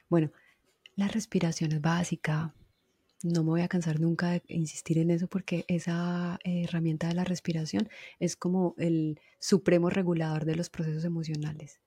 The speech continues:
Si tú estás en una emoción muy densa y simplemente te regalas y te invitas, y a veces te obligas un poquito de la energía masculina que, que, que nos habita,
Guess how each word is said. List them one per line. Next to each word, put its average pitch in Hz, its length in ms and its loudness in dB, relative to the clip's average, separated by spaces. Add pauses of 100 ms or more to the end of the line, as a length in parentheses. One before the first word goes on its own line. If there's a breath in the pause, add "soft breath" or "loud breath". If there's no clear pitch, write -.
Si - 140 -10
tú - 120 -6
estás 170 240 -4
en 190 100 2
una 190 140 2
emoción 165 360 0
muy 160 140 0
densa 185 400 0
y 165 100 -4
simplemente 185 800 0
te 165 180 -2
regalas 151 1000 0
y 165 100 -2
te - 140 -4
invitas, 147 800 -2 (120)
y 160 80 0
a 143 80 0
veces 143 240 -2
te 151 100 4
obligas 147 520 2
un 147 100 -2
poquito 156 520 -2
de 147 160 0
la 143 80 0
energía 143 300 2
masculina 156 580 2
que, - 300 -6
que, - 160 -6
que - 120 0
nos 156 160 4
habita, 156 240 2